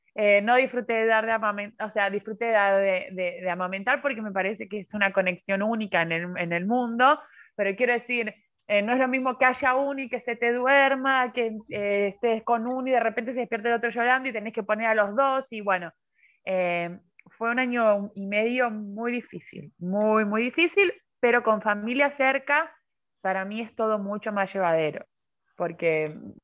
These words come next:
queriendo o no, la visita de una suegra, o de una abuela, o de un primo, de un amigo, nosotros nos mudamos acá,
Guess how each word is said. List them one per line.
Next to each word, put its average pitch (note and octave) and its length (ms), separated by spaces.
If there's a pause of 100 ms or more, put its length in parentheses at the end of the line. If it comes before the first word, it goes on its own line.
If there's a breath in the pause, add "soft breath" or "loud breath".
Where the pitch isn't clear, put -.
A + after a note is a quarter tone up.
queriendo F#3+ 320
o G3 40
no, A3 300 (380 loud breath)
la F3 100
visita F#3+ 580
de F#3+ 80
una F#3 200
suegra, A#3 760
o F#3+ 100
de G3 60
una F#3+ 160
abuela, A#3 720
o F#3+ 100
de G3+ 60
un G3 160
primo, B3 440
de G#3+ 60
un G3+ 120
amigo, A3 800
nosotros B3 500 (480)
nos F#3 160
mudamos C4 600
acá, C4+ 540